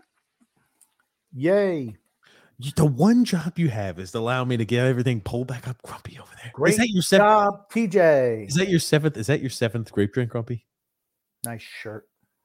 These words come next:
Speaker 2: Hey,
Speaker 1: Where'd
Speaker 2: you
Speaker 1: you
Speaker 2: don't
Speaker 1: get that
Speaker 2: like
Speaker 1: at?
Speaker 2: Grumpy?
Speaker 1: Looks like a gas station shirt.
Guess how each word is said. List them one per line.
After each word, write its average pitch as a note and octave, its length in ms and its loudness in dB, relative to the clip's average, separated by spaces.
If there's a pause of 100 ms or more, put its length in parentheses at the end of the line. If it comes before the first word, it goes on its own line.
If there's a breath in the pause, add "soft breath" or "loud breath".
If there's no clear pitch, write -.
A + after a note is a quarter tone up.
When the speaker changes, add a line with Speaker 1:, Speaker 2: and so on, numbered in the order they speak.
(560)
Speaker 2:
Hey, F3+ 280 -8
Speaker 1:
Where'd D3+ 140 -6
Speaker 2:
you - 0 -
Speaker 1:
you C#4+ 60 8
Speaker 2:
don't E4+ 160 4
Speaker 1:
get D4 100 2
that C4+ 60 0
Speaker 2:
like B3 100 -2
Speaker 1:
at? - 40 -10
Speaker 2:
Grumpy? F4+ 300 0 (520 loud breath)
Speaker 1:
Looks E3+ 180 0
like D#3 160 2
a C#3+ 40 -2
gas C#3+ 360 -2
station A#2 460 -10
shirt. A2+ 440 -12